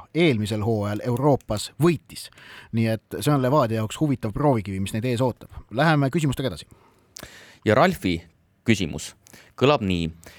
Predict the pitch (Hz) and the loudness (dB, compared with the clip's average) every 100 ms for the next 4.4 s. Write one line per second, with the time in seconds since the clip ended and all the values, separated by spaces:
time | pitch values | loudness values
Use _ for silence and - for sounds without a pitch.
0 | - 127 180 165 113 - 104 110 160 - | -2 2 2 2 0 2 2 2 0 2
1 | 101 113 - 143 - 95 92 90 107 151 | 2 2 0 -4 0 0 2 2 2 2
2 | 180 104 95 135 156 - 120 98 101 - | 2 0 2 2 2 0 2 2 2 0
3 | 98 101 117 110 95 95 - 104 101 104 | 2 4 4 2 2 0 2 2 4 4
4 | 104 101 98 | 2 2 0